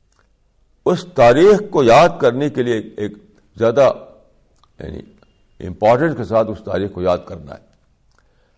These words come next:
زمزم کے ساتھ ایک ہسٹری جڑی ہوئی ہے، زمزم کے ساتھ ایک ہسٹری جڑی ہوئی ہے۔ اس ہسٹری کو یاد کرنے کے لیے آپ کھڑے ہو گئے، یعنی زیادہ آپ نے importance دیا اس کو، زیادہ دھیان کے ساتھ آپ نے اس کو یاد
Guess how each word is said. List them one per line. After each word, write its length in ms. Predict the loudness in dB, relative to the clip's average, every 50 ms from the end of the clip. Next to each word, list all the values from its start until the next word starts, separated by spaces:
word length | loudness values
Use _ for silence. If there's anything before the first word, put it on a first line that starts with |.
| _ -10
زمزم 460 | -2 0 0 0 0 0 -2 -4 -2
کے 100 | -4 -4
ساتھ 260 | -2 0 0 0 0 -2
ایک 80 | -6 -6
ہسٹری 260 | -8 -6 -8 -8 -6
جڑی 200 | -4 -4 -4 -4
ہوئی 280 | -4 -6 -8 -12 -12 -16
ہے، 40 | -18 _ _ _ _ _ _ _ _ _ _ _ _ _ _ _ _ _ _ _ _ _ _ _ _ _ _ _ _ _ _ _ _ _ _ _ _ _ _ _ -14
زمزم 340 | -12 -10 -8 -6 -6 -6 -6
کے 120 | -6 -6
ساتھ 180 | -4 -4 -4 -4
ایک 140 | -6 -12 -12
ہسٹری 260 | -12 -12 -10 -10 -10
جڑی 240 | -8 -8 -10 -10 -12
ہوئی 200 | -14 -16 -18 -20
ہے۔ 200 | -20 _ _ _ _ _ _ _ _ _ _ _ _ _ _ _ _ _ _ _ _ _ _ _ -18
اس 220 | -16 -14 -12 -12 -12
ہسٹری 320 | -12 -10 -4 0 0 0
کو 100 | 2 2
یاد 200 | 4 4 4 4 2 -2
کرنے 240 | -6 -4 -4 -4 -6
کے 60 | -4
لیے 100 | -2 -2
آپ 220 | -2 -2 -4 -6
کھڑے 160 | -4 -2 0 0
ہو 220 | -2 -4 -10 -16
گئے، 160 | -18 -20 _ _ _ _ _ _ _ _ _ _ _ _ _ _ -16
یعنی 120 | -12 -6
زیادہ 300 | -2 0 2 2 4 2 2 0 -2 -8 -16 -20 _ _ _ _ _ _ _ -10
آپ 220 | -8 -8 -8 -6
نے 140 | -6 -6 -6
importance 520 | -6 -6 -2 -2 0 0 0 -4 -6 -4
دیا 100 | -4 -2
اس 160 | -2 -2 -4 -8 -14
کو، 220 | -16 -16 -16 -16 _ _ _ _ _ _ _ _ _ _ _ _ _ _ _ _ _ _ _ -14 -8
زیادہ 280 | -2 0 0 0 0 -2 -4
دھیان 240 | 0 0 0 2 0
کے 100 | -2 -4
ساتھ 240 | -4 -4 -6 -4 -2
آپ 200 | -4 -4 -4 -6
نے 80 | -12
اس 100 | -14 -14
کو 80 | -14 -10
یاد 200 | -4 -2 -2